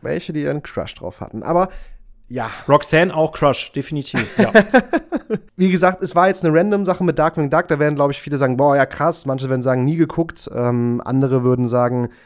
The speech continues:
Speaker 1: "Ja, vielleicht so mitbekommen, es existiert." Äh, viele wahrscheinlich würden ganz andere Serien auswählen. Das war jetzt nur so ein random Ding. Aber ja, sollen wir zum neunzehnhundert, neunzehnhundert, neunzehn Uhr fünfundvierzig Ding gehen?
Speaker 2: Neunzehn Uhr fünfundvierzig.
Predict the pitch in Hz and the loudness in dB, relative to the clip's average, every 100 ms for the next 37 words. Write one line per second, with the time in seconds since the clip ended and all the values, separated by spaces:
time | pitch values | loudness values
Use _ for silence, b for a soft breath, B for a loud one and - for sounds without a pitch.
0 | B - 98 92 117 175 190 151 143 143 | B -12 -6 0 4 4 4 0 0 0
1 | 147 131 139 160 160 - 151 156 147 107 | -2 0 0 0 -6 0 2 2 0 -4
2 | 131 - 123 - - 143 160 - B B | -8 -8 -10 -10 -4 4 4 2 B B
3 | B 127 127 120 147 143 131 - 127 123 | B 0 0 0 0 2 2 2 0 0
4 | 123 123 104 113 - 127 127 117 120 117 | -2 -2 -4 -6 -4 -2 0 2 2 0
5 | 110 107 131 - 131 127 113 110 107 - | -2 -4 -4 -4 -4 -4 -4 -6 -8 -8
6 | - 107 104 101 95 101 123 131 131 135 | -10 -8 -6 -6 -4 -2 -2 -2 -4 -6
7 | B B B - 139 170 131 90 - b | B B B -2 4 6 4 0 -10 b
8 | b b 110 151 175 180 170 160 - 147 | b b 2 2 2 0 0 -2 -2 -2
9 | 160 170 165 - - 131 110 101 92 101 | 0 -2 -4 -6 -6 -6 -4 -6 -6 -6
10 | 101 95 92 92 B B 107 117 160 190 | -8 -8 -8 -10 B B 0 4 4 4
11 | 190 180 170 160 175 185 - 180 170 190 | 0 2 0 0 -4 -4 0 4 6 4
12 | 226 151 156 143 139 123 | 2 -2 -2 -4 -4 -8